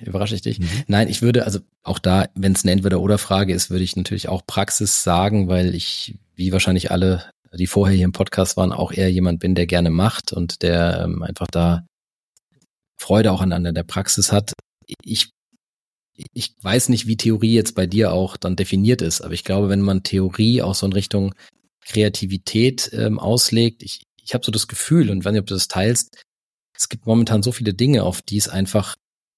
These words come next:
Speaker 1: noch nicht so die richtigen Antworten gibt. Also, weil, weil, weißt du, Praxis heißt ja immer, ich mache etwas. Aber wenn man
Speaker 2: Hm.
Speaker 1: gar nicht so genau weiß, was soll ich denn eigentlich machen,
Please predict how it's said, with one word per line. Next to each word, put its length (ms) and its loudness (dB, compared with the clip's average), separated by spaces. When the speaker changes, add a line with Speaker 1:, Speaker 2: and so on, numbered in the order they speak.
Speaker 1:
noch 100 -12
nicht 140 4
so 100 0
die 100 0
richtigen 380 2
Antworten 560 2
gibt. 280 -6
Also, 240 -4
weil, 180 4
weil, 280 -2
weißt 180 0
du, 60 -2
Praxis 380 -2
heißt 180 2
ja 60 -2
immer, 160 0
ich 100 -6
mache 240 0
etwas. 360 -10
Aber 120 -4
wenn 60 2
man 120 4
Speaker 2:
Hm. 40 4
Speaker 1:
gar 120 2
nicht 100 2
so 100 -2
genau 360 -2
weiß, 320 0
was 160 -2
soll 160 0
ich 80 -2
denn 160 -2
eigentlich 360 -8
machen, 320 0